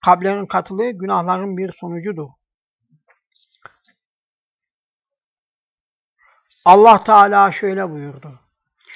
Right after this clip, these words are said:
Zulmedenlere meyletmeyin. Yoksa size de ateş dokunur. Sizin Allah'tan başka dostlarınız yoktur. Sonra size yardım da edilmez. Hud yüz on üç.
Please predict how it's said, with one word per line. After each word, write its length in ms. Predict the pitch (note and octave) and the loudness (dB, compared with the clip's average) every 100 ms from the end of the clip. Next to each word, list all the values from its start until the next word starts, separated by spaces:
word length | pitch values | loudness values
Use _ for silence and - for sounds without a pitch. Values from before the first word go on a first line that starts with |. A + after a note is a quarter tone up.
| - _ - | -20 _ -18
Zulmedenlere 840 | D#3+ F3+ B3+ A3 G#3+ G#3 G#3 G3+ G3+ | -6 -2 0 -2 -2 -4 -4 -4 -2
meyletmeyin. 720 | F3 F3 G3 G#3 E3 C#3 B2+ _ _ - | -4 -4 -6 -8 -12 -12 -16 _ _ -6
Yoksa 400 | G3+ G3+ G#3 D#3+ - - | -6 -4 -8 -10 -12 -12
size 280 | G3 A3+ G3+ | -2 -2 2
de 80 | |
ateş 420 | F#3+ F3 - E3+ F#3 | 2 2 -4 -12 -14
dokunur. 400 | D#3 F3+ F3 C#3 _ _ _ _ - | -14 -12 -12 -14 _ _ _ _ -16
Sizin 220 | F3 G#3+ | -10 -2
Allah'tan 540 | F#3+ F#3+ F#3 - G3+ | 0 0 -2 -2 -6
başka 300 | F#3 D#3 G3 | -6 -6 -10
dostlarınız 500 | F3 E3+ F#2 F2 E2+ | -10 -10 -10 -10 -8
yoktur. 380 | G#2 - - D2+ - _ _ _ | -8 -8 -12 -18 -20 _ _ _
Sonra 300 | - F#3+ F3+ | -6 -4 -6
size 240 | - F3+ F#3+ | -8 -8 -6
yardım 540 | E3 F3 E3 G3+ F3 | -2 -4 -4 -8 -8
da 60 | E3+ | -10
edilmez. 540 | C#3+ D#3 D#3+ D#3+ C#3+ _ _ _ _ _ _ - | -10 -12 -10 -12 -14 _ _ _ _ _ _ -10
Hud 180 | F#3 F#3+ _ _ | -8 -8 _ _
yüz 140 | F3 D#3+ | -14 -10
on 140 | F3 | -10
üç. 320 | C#3+ - - | -12 -18 -20